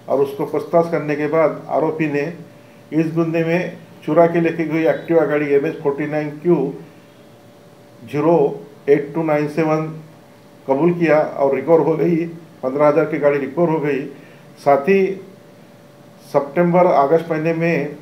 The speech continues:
पुलिस स्टेशन तहसील में घरपोड़ी के दो गुन्ने दाखिल थे। अपराध नंबर सात सौ पैंतीस ऑब्लिक इक्कीस कलम चार सौ सत्तावन, तीन सौ उनसी भादवी और अपराध नंबर सात सौ बावन ऑब्लिक इक्कीस कलम चार सौ सत्तावन, तीन सौ उनसी भादवी, ये दो गुन्ने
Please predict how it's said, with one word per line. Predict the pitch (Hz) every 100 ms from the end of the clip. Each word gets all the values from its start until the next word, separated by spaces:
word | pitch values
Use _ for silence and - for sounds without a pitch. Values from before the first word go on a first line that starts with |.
| -
पुलिस | 156
स्टेशन | 160 160 160
तहसील | 165 156 143 165
में | 156 160
घरपोड़ी | 135 139 160 151
के | 160
दो | 156 156
गुन्ने | 143 143 147
दाखिल | 143 131 139
थे। | 135 147 120 - - - -
अपराध | 117 143 143
नंबर | 143 139 147 147 - -
सात | - - -
सौ | 143
पैंतीस | 175 - 151 143
ऑब्लिक | 135 135 117
इक्कीस | 101 - 139 -
कलम | 135 135
चार | 139 127
सौ | - 131
सत्तावन, | - 143
तीन | 135 135 135
सौ | 143
उनसी | 131 -
भादवी | 123 113 143 147 131 - - - - - - -
और | 123 135
अपराध | 135 151 156 151
नंबर | 147 147
सात | 139 131
सौ | -
बावन | 135 131 135 143
ऑब्लिक | 131 135 143 143
इक्कीस | - 165 147 - - - - - - - -
कलम | 135 139
चार | 139 147 131
सौ | 143 135
सत्तावन, | 135 151 147
तीन | 147 139
सौ | 135
उनसी | 139 135 143
भादवी, | 110 117 143 147 123 - -
ये | 135 139
दो | 143 147
गुन्ने | 147 143 147 151